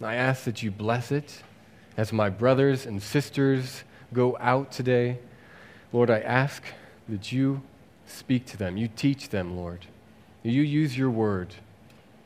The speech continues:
I ask that you do a work today to lead them closer to you, Jesus, that, that you could show them things in their lives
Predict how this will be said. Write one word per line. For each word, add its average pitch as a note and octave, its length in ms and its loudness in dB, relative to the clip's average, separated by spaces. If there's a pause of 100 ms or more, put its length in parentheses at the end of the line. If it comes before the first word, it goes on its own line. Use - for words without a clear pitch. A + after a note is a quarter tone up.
(480)
I G#2+ 120 -2
ask B2 240 2
that A2+ 200 -6
you B2+ 120 0
do A#2+ 320 -2
a G2+ 60 -2
work B2 320 0
today A#2+ 500 2 (1300)
to G#2+ 120 -2
lead B2 280 0
them B2+ 160 2
closer B2+ 400 -2
to A#2 160 -6
you, A2 160 0
Jesus, G#2 680 -6 (920)
that, G2+ 140 -6
that B2+ 120 -4
you C#3 100 0
could B2 200 -2
show F3 340 2
them E3+ 180 4
things D3 380 2
in C3+ 60 0
their A#2 140 4
lives B2 600 0